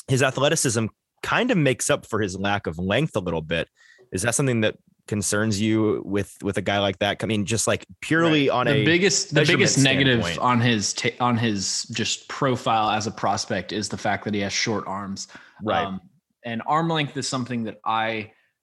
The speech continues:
Speaker 2: potentially overvalue in, in some areas. Like, obviously we're, I'm always trying to improve, but that's something that I value a lot. I just think that having long arms helps you in so many situations at a lot of different positions, but that's something he lacks.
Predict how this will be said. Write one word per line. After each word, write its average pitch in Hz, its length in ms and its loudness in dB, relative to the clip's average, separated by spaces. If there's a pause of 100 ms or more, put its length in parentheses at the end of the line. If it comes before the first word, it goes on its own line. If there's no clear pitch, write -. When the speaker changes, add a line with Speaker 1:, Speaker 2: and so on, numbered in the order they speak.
(160)
Speaker 2:
potentially 190 500 -2
overvalue 123 720 -2
in, 123 200 -2
in 120 160 -4
some 120 260 -4
areas. 110 460 -4
Like, 113 180 -6
obviously 110 340 -6
we're, 107 380 -4
I'm 113 120 -4
always 110 480 -6
trying 131 180 0
to 120 80 0
improve, 113 500 -2
but 110 280 -2
that's 135 180 0
something 151 280 0
that 120 140 -2
I 120 120 2
value 117 520 -2
a 117 40 -6
lot. 113 300 -2
I 107 100 -4
just - 160 -8
think 107 240 -8
that 98 220 -8 (380)
having 117 280 -2 (100)
long 107 240 0
arms 104 300 -4
helps 95 260 -10
you 104 100 -6
in 95 80 -8
so 101 220 -8
many 98 160 -6
situations 101 720 -8
at 92 120 -10 (360)
a 95 60 -10
lot 120 240 0
of 107 80 -4
different 104 240 -6
positions, 101 560 -6
but 110 500 -4 (220)
that's 139 180 -2
something 147 240 0
he 131 160 0
lacks. 117 540 -2